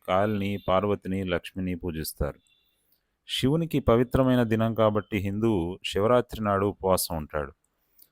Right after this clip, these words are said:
విష్ణువుకు పవిత్రమైనది కాబట్టి అతడు ఏకాదశి నాడు కూడా ఉపవాసం ఉంటాడు. శివుడికి పవిత్రమైనది కాబట్టి అతడు బిల్వవృక్షాన్ని ప్రతిష్టాపిస్తాడు.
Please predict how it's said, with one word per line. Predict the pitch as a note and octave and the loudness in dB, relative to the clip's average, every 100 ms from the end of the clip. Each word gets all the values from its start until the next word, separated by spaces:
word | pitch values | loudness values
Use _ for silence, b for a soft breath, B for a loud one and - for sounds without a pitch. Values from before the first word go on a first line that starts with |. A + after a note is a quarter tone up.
| b | b
విష్ణువుకు | G2 - D#3+ D3+ C3+ | -2 0 0 0 0
పవిత్రమైనది | A#2+ A#2 A2+ A#2+ A#2 A2+ G#2+ | 2 2 2 0 2 0 0
కాబట్టి | G#2+ G2+ G2+ - G#2 F#2 F2+ | 2 2 2 0 0 0 -2
అతడు | F2+ G2+ F2+ | -2 2 2
ఏకాదశి | E2+ F2+ A#2 A2 G#2+ G#2 | 2 2 2 2 0 0
నాడు | G2+ F#2 | -2 -2
కూడా | F#2 F2+ B2+ | -4 -2 -2
ఉపవాసం | - F#2 - F#2 - E2+ | -2 2 4 4 0 -6
ఉంటాడు. | D2+ D#2 C#2+ C#2+ _ _ _ b b b - | -6 -6 -8 -10 _ _ _ b b b -8
శివుడికి | B2 C3+ D#3+ D3+ | 0 2 2 0
పవిత్రమైనది | B2+ B2 B2 C3 B2+ B2 A2+ | 4 4 4 2 2 2 0
కాబట్టి | G#2+ G#2+ G#2 G#2 | 2 2 2 0
అతడు | G2+ G2 G2 F#2 F#2 | 0 2 0 0 0
బిల్వవృక్షాన్ని | F2 G#2 B2+ C3 - - A2 | 0 2 2 2 -2 -2 -2
ప్రతిష్టాపిస్తాడు. | G2+ F#2+ G#2 - F#2 E2+ E2+ - E2 D2 | 0 -2 -4 -6 -2 -2 -4 -8 -6 -6